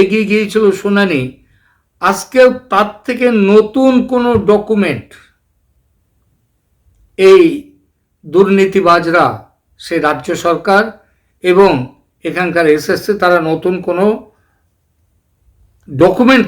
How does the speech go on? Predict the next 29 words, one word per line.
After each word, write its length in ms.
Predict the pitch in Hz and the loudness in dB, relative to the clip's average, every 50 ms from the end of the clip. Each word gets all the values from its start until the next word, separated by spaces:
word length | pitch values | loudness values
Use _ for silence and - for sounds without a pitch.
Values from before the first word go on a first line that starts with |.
| - | 0
তারা 160 | 196 185 165 151 143 | 0 2 2 0 0
দিতে 180 | 147 135 147 135 120 | -4 -6 -8 -10 -10
পারেনি, 280 | 120 117 113 117 131 143 170 190 | -10 -12 -12 -12 -12 -6 0 2
নতুন 240 | 214 226 220 262 240 220 202 | 2 4 4 2 -2 0 0
কোনো 140 | 277 294 320 262 220 | 2 2 4 4 4
ডকুমেন্ট 340 | 202 190 180 175 170 147 139 139 | 2 2 0 -2 -4 -4 -4 -4
দিতে 160 | 143 135 135 120 117 | -6 -8 -8 -10 -12
পারেনি। 300 | 113 110 113 113 113 113 _ _ _ _ _ _ - _ _ - 190 | -12 -14 -14 -16 -18 -20 _ _ _ _ _ _ -20 _ _ -4 -4
এখন 200 | 202 - 262 277 277 220 208 | -2 2 2 2 4 4 0
দেখা 180 | 202 208 247 254 247 | -2 -2 -2 -4 -4
যাচ্ছে 280 | 226 - - - 170 160 160 - _ _ _ _ _ _ _ _ _ _ _ _ _ _ _ _ _ _ _ _ _ _ _ _ _ _ _ _ _ _ _ _ _ _ _ _ - | -4 -4 -6 -6 -6 -6 -6 -10 _ _ _ _ _ _ _ _ _ _ _ _ _ _ _ _ _ _ _ _ _ _ _ _ _ _ _ _ _ _ _ _ _ _ _ _ -4
ওনারা 320 | - 180 208 226 226 220 226 220 | -2 0 2 2 2 0 -2 -4
তো 60 | - - - | -8 -10 -6
সেটাও 280 | - 190 190 240 262 233 196 196 | -4 -4 -2 -2 0 0 2 2
বলেছেন 360 | 190 180 165 - 170 160 156 160 - _ _ _ _ _ _ _ - 196 | 2 2 0 -2 -4 -6 -6 -8 -12 _ _ _ _ _ _ _ -20 -16
যে 260 | 156 147 185 190 185 180 175 175 156 - - _ _ _ _ _ | -4 2 4 4 4 4 2 0 -2 -8 -12 _ _ _ _ _
ওএমআর 460 | - 170 185 202 208 208 208 208 202 185 - - | -2 0 0 2 2 2 2 2 0 -2 -4 -2
শিট 220 | - 214 208 202 208 202 196 196 | 0 0 0 -2 -2 -6 -4 -2
নেই, 220 | 196 190 196 190 185 185 185 190 _ _ _ _ _ _ _ - | 0 0 0 0 -2 -4 -8 -12 _ _ _ _ _ _ _ -8
তাদের 280 | 170 165 170 180 208 190 175 - 190 | -6 -2 0 2 2 0 0 0 -2
কোনো 200 | 196 190 196 196 190 190 185 175 170 - - _ - | 0 2 2 2 2 2 0 -2 -6 -8 -14 _ -6
কপি 260 | 175 175 175 - 220 220 214 208 | -4 -4 -2 0 0 2 2 4
নেই, 160 | 208 208 202 196 196 - - - | 4 4 4 2 0 -4 -6 -6
কপি 220 | 196 180 - - 196 180 180 | -4 -4 -4 -4 -4 -2 0
যেগুলো 240 | 190 185 190 190 190 185 180 | 0 2 2 0 0 -2 -2
করে 160 | 190 180 180 175 165 | -2 -2 -2 0 -2
রাখার 240 | 170 165 - 196 185 165 - | -2 -4 -4 -6 -6 -4 -6
কথা 260 | 175 170 - 165 156 147 151 156 - - _ _ _ _ _ _ _ _ - | -6 -4 -4 -2 -2 -2 -4 -6 -12 -20 _ _ _ _ _ _ _ _ -8
সেগুলো 420 | - - 185 185 190 220 220 220 | -2 0 0 2 4 4 6 6